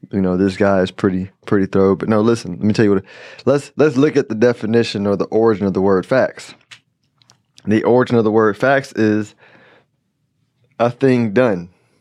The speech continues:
a present circumstance, right? A pre-, so meaning, like, it's done.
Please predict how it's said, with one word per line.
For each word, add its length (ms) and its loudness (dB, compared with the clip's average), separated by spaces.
a 80 0
present 420 -2
circumstance, 920 -6
right? 180 -2
A 40 -4
pre-, 260 -2
so 180 0
meaning, 260 2
like, 360 0
it's 140 0
done. 480 0